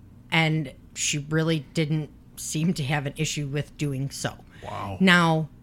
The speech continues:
Speaker 1: did the no-knock warrant help in this case on other homes? Yes, it did.
Speaker 2: Mm-hmm.
Speaker 1: But,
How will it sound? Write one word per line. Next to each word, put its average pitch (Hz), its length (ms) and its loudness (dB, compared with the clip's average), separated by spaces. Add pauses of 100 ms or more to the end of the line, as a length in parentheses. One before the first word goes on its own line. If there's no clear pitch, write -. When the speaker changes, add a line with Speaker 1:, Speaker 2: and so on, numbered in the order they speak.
(1400)
Speaker 1:
did 196 180 4
the 190 60 6
no-knock 175 420 4
warrant 170 320 0
help 170 400 -2
in 170 260 0
this 156 160 -4
case 165 280 -4 (180)
on 151 180 2
other 151 220 0
homes? 185 460 -2
Yes, - 340 -8 (640)
it 165 100 -4
did. - 140 -8 (360)
Speaker 2:
Mm-hmm. 107 340 -4
Speaker 1:
But, 147 240 2